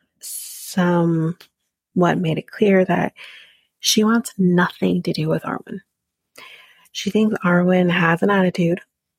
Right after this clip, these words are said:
Okay, well, first of all, Arwen is sixteen years old. Every sixteen-year-old has an attitude, first of all. Secondly, you're a bitch. Anyway, moving on. <laughs>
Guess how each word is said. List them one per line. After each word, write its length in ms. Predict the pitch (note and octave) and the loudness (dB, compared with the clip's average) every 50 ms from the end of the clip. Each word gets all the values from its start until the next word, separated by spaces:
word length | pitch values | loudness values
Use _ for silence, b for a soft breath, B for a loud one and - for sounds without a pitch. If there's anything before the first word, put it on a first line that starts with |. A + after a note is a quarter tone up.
| _ _ _ - | _ _ _ -6
Okay, 280 | G#3 G3+ - - F#3+ F#3+ | -6 -4 -2 0 0 2
well, 140 | G3 G3 F#3+ | 2 0 0
first 240 | - G#3+ G3 - | -2 -4 -4 0
of 80 | G3+ F#3 | 0 0
all, 80 | F3 F#3+ | 0 2
Arwen 280 | F#3 F#3+ G#3 A3 A3 | 0 0 2 2 2
is 100 | A3+ - | 2 0
sixteen 580 | - - F#3 E3+ - - - - - F3 E3 D#3+ | -4 -8 -10 -10 -8 -10 -8 -2 0 0 2 2
years 220 | D3+ C#3+ C#3+ - | 2 0 -2 -4
old. 320 | - - - - - - _ _ _ _ - - | -6 -8 -8 -8 -8 -10 _ _ _ _ -10 -4
Every 200 | G3 G3 G3 F#3+ | 0 2 2 2
sixteen-year-old 800 | - - - F#3 - - - F#3 F3 F3 E3 D3+ D3+ - G3 | 0 -2 -4 -6 -6 -4 -2 0 0 0 0 0 -2 -2 -2
has 140 | D3+ B2+ - | -4 -4 -4
an 80 | - - | -4 -4
attitude, 480 | - - A#2+ A#2+ - - - - - - _ _ _ _ _ _ | -4 -4 -4 -6 -4 -4 -4 -4 -4 -8 _ _ _ _ _ _
first 240 | - C#3+ D3 - - | -2 -2 -2 -4 -6
of 60 | - | -8
all. 180 | C3+ - - _ B B B B B B B B B B | -8 -8 -10 _ B B B B B B B B B B
Secondly, 520 | - G3 F#3+ - D#3 B2 G2 - G3+ _ _ _ _ _ _ _ _ _ - | -2 -2 -2 -2 -2 -4 -4 -6 -8 _ _ _ _ _ _ _ _ _ 0
you're 360 | F#3+ F3+ F3 F3 F#3+ A#3 A#3+ | 0 2 2 2 2 2 2
a 20 | |
bitch. 480 | - F#3 - - _ - - - - - - _ _ | 0 -4 -8 -8 _ -10 -8 -8 -8 -10 -12 _ _
Anyway, 300 | - G3 F3+ F3 F#3 E3 - _ - | 0 0 0 0 -4 -8 -14 _ -6
moving 240 | G#3 G3 F#3 F3+ F3 | -2 -2 0 0 -2
on. 80 | E3+ - _ _ _ _ _ - | -4 -6 _ _ _ _ _ -10
<laughs> 140 | - B3 - | -10 -10 -10